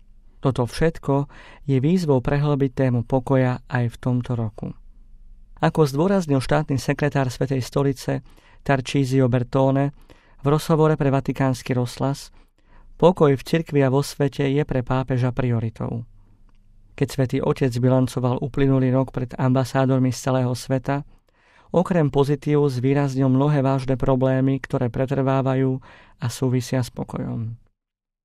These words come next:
Pokoj je ovocím spravodlivosti a pravého rešpektovania ľudskej dôstojnosti.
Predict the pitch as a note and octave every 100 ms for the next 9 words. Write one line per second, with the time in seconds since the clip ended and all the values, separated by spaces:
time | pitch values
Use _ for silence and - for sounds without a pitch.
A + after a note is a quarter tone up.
0 | _ _ _ D#3+ D#3+ F3+ F3+ E3 D#3+ D3+
1 | - D#3 D3+ - C3 B2 A2+ A#2 A#2 -
2 | - C3 A#2+ - - - - C3 C3 C3+
3 | C#3+ D3+ C#3+ C3+ - C3+ - C#3 C3 C3
4 | C3 B2 A#2+ - C3 A#2 A#2 - B2 A#2
5 | A2+ - - B2